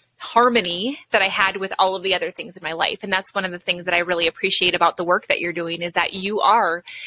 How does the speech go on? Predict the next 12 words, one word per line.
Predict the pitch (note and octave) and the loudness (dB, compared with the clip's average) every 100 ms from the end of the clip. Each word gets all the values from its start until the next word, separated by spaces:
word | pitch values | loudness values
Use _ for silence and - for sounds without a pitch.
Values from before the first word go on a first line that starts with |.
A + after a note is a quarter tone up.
| - - | -14 -2
integrating | A#3 A#3 - G3+ F#3 F#3 - - | 0 0 2 4 4 -2 -2 -2
all | C4 C#4+ C#4 | 4 4 4
of | B3+ | 4
those | A3 G3+ | 2 2
other | G3+ F#3+ F#3 | 2 0 -2
things | F#3+ E3 F3+ F#3+ - | -2 -2 -4 -12 -8
into, | G#3 G#3 G#3+ - G#3 F#3 F3+ F3+ F#3 - - _ _ _ _ _ | -2 0 2 2 4 2 2 0 -2 -6 -20 _ _ _ _ _
you | G3+ | -2
know, | F3+ - | 0 4
our, | F3+ F3+ - F#3+ | 2 2 -2 2
our | F#3+ | 2
goals | F#3 E3 A#2+ G3 | 4 2 2 0